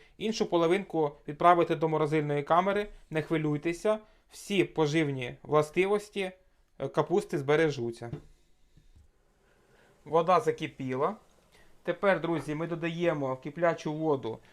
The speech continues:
приблизно, ну, трішки менше, ніж пів чайної ложки солі. Ось так.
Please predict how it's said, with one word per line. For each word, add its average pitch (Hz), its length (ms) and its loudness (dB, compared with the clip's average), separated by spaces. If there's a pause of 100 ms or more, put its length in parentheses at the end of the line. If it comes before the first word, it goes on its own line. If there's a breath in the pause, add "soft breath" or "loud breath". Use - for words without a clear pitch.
(140 soft breath)
приблизно, 165 520 2 (120)
ну, 240 140 -14
трішки 226 340 0
менше, 135 440 2
ніж 135 280 -6 (140)
пів 147 380 0
чайної 143 420 4
ложки 135 440 0
солі. 123 440 -4 (320)
Ось 147 160 -10
так. 151 360 -4